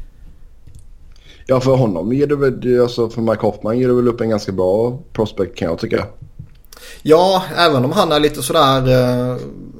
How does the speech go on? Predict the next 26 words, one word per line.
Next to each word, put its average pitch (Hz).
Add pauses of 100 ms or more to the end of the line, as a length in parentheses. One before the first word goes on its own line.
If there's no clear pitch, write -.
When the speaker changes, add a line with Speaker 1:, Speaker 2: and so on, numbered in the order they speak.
(140)
Speaker 2:
han 127
breakade 147
ju 135
relativt 123
sent, 120
så 120
han 123
är 131
ju 123
redan 120
tjugoåtta -
år. 120 (540)
Speaker 1:
Mm. 98 (120)
Speaker 2:
Eh, 117
när 120
man 123
tänker 117
på 113
hur, 117 (640)
att 135
han 120
egentligen 123
bara 127
haft 127
en 120
handfull 117